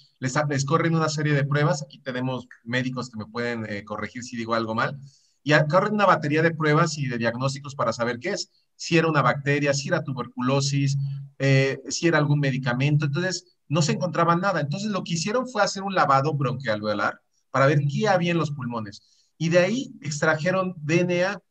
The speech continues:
Y ese D N A, ahora, hoy en día, con las tecnologías que tenemos, podemos saber qué hay ahí sin cultivarlo, que también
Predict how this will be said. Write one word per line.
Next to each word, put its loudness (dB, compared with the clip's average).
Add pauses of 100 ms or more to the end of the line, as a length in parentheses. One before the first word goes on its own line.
(440)
Y -2
ese 0
D 0
N 2
A, 2 (140)
ahora, 4
hoy -2
en -4
día, 0
con -4
las 0
tecnologías -6
que -12
tenemos, 0
podemos 2
saber 0
qué -2
hay 2
ahí 4
sin -2
cultivarlo, 0
que -14
también -4